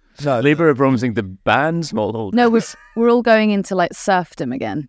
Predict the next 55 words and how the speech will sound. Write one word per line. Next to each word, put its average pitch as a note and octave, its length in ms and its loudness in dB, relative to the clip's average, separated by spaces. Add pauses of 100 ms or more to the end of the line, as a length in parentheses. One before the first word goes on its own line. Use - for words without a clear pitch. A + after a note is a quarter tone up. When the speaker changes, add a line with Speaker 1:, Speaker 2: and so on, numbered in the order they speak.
Speaker 3:
We're F#3 120 -2
all F#3 120 2
going F3 260 -2
to, E3+ 140 -6
like, D#3+ 180 -4
have D#3+ 180 -4
our F3+ 140 -4
Speaker 2:
Oh. E3 40 -4
Speaker 3:
own. E3 120 -6
We're G#3+ 80 0
gonna A#3 200 0
live A#3 120 -2
subsistently, G#3+ 720 -8
Speaker 1:
That's, C#3 100 -14
Speaker 3:
subsistent G3+ 460 -8
farming. F#3 300 -4
Speaker 1:
that's - 140 -14
not G2 360 -8
it. D#2 280 -20 (380)
Speaker 3:
No, G3+ 100 4
but G3+ 140 -2
that A#3+ 140 6
would A#3 80 2
be A#3 100 2
a G#3 80 2
really G3+ 300 -2
great F#3+ 340 0
push - 320 -6
for D#3 100 -6
it, F2+ 240 -12
wouldn't E3+ 240 -6
it? A#2+ 160 -8 (400)
You're B3 120 2
now C4+ 160 6
gonna C#4 140 2
farm A3 260 2
your G3 140 0
own G3 140 -2
vegetables - 600 -4
because - 500 -8 (180)
you B3 140 0
can't F3+ 240 -4
afford A3 340 -4
to G#3 80 -12
buy A#3 280 2
them. - 140 -6
Speaker 2:
You B2+ 40 -4
know D#3 80 2
how F#3 80 2
much E3+ 160 0
you D3 160 -2
hate A2 220 -2
gardening? A2 440 -2 (140)
<laughs> F#3+ 160 -10
Speaker 3:
Me? G#3 120 -2